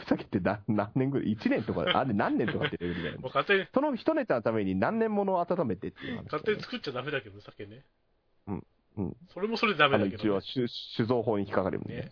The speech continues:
Speaker 1: それはね。うん。
Speaker 2: うん。難しい話だな。
Speaker 1: 口紙酒
Speaker 2: うん。
Speaker 1: うん、難しい話です。だからあなたはこれからね、部下をいっぱい従えるわけじゃないですか、僕と違って。
Speaker 2: そう。あの、ピクミンのように。
Speaker 1: うん。ピクミンの、<laughs> あの、ピクミンのようにだったらそれブラック企業ですよね、あの、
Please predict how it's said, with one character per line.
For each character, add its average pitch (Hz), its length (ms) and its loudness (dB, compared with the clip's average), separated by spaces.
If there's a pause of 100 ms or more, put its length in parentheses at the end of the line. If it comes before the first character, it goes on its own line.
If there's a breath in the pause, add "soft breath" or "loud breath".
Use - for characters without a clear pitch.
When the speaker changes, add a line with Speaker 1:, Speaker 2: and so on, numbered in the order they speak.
(160)
Speaker 1:
そ - 80 -8
れ - 60 -8
は - 60 -8
ね。 - 100 -6 (680)
う 95 60 -4
ん。 80 40 -2
Speaker 2:
う 71 40 -4
ん。 131 1000 -12
難 170 200 2
し - 80 -8
い 226 40 -2
話 226 260 -8
だ 151 60 -8
な。 143 60 -8
Speaker 1:
口 - 20 -6
紙 247 200 -2
酒 98 160 0
Speaker 2:
う 113 40 -12
ん。 104 180 -14 (600)
Speaker 1:
う 101 40 0
ん、 92 120 0
難 117 160 -2
し - 40 -2
い 139 40 0
話 139 240 0
で 170 120 2
す。 - 120 -12
だ 110 120 2
か 95 80 2
ら 85 100 2
あ 131 60 0
な 196 100 0
た 110 100 2
は 87 60 -2
こ - 140 0
れ 104 80 0
か 104 80 2
ら 92 200 2 (220)
ね、 113 240 0 (220)
部 117 160 2
下 95 120 2
を 69 200 0
い 98 40 2
っ - 20 -4
ぱ - 140 2
い 90 40 0
従 98 200 2
え 95 60 2
る 95 60 0
わ 90 60 0
け 87 60 -2
じ - 20 -4
ゃ - 20 -4
な 55 80 -2
い - 20 -6
で - 60 -8
す - 60 -14
か、 - 60 -6
僕 87 240 -2
と - 80 -8
違 - 40 -8
っ - 20 -8
て。 - 300 -12
Speaker 2:
そ - 340 -12 (480)
う。 - 20 -18
あ 110 40 -10
の、 101 80 -14
ピ - 120 -12
ク 151 120 0
ミ 117 80 -6
ン - 20 -8
の 101 80 -6
よ 98 140 -8
う - 20 0
に。 85 80 2
Speaker 1:
う - 40 -2
ん。 - 80 -10 (920)
ピ 120 60 2
ク 107 80 2
ミ 95 80 2
ン - 40 2
の、 98 80 0
<laughs> - 1080 -2
あ 113 100 4
の、 107 60 0
ピ - 100 -8
ク 339 100 2
ミ 226 100 2
ン 139 40 2
の 110 60 2
よ 127 100 2
う - 20 2
に 110 100 0
だ 92 80 0
っ - 20 -2
た 87 100 -2
ら 87 60 -2
そ 113 100 0
れ 104 60 2
ブ 95 100 2
ラ 120 120 2
ッ - 0 -
ク - 120 -12
企 98 180 0
業 - 20 6
で - 120 8
す - 80 0
よ 156 80 0
ね、 - 100 -14
あ - 100 -8
の、 87 60 -8